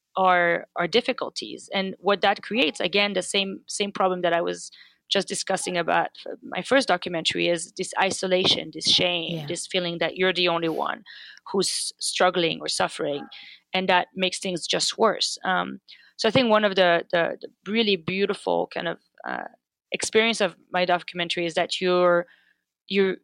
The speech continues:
Speaker 1: you feel right away that you're not alone. You might not share that specific struggle, but you certainly have your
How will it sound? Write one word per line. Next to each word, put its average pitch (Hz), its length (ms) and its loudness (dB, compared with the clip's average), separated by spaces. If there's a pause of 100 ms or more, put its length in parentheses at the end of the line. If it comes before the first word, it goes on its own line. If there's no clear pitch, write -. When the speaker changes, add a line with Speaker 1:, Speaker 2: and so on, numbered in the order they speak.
(100)
Speaker 1:
you 190 220 -6
feel 220 340 2
right 190 220 4
away 180 180 4
that 165 160 -2
you're 175 140 2
not 175 160 2
alone. 170 260 0
You 190 100 0
might 214 200 2
not 214 200 2
share 185 360 4
that 170 240 -2
specific - 520 -4
struggle, 165 540 2
but 170 240 -2
you 208 60 -2
certainly 196 380 0
have 165 220 -2
your 160 160 -2